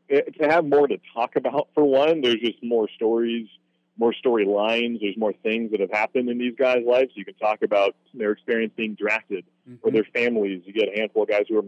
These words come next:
Speaker 1: married already, who have kids. They've been traded. You know, they've been released and then picked up. They were, you know, a first-round draft pick, so the pressure of that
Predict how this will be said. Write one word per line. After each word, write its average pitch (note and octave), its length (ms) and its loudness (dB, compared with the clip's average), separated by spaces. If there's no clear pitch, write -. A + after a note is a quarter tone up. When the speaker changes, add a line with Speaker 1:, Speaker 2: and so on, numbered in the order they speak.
Speaker 1:
married G#2 380 -2
already, F2+ 400 -4
who G2 80 -4
have G#2 80 -2
kids. A2+ 280 0
They've G#2+ 140 -2
been G#2 160 -4
traded. A#2+ 440 2
You G#2 160 -10
know, G2 160 -2
they've G2+ 200 -2
been G#2 240 -2
released G#2+ 500 0
and A2+ 100 0
then A2 220 -2
picked - 260 -4
up. A2+ 320 2
They G2+ 140 -2
were, G2+ 260 0
you G#2 100 -2
know, G2+ 100 4
a G#2+ 40 0
first-round A#2 540 0
draft A2+ 340 -2
pick, A#2+ 140 0
so A#2 60 2
the A2 140 -2
pressure B2+ 480 2
of B2 140 4
that A#2 180 2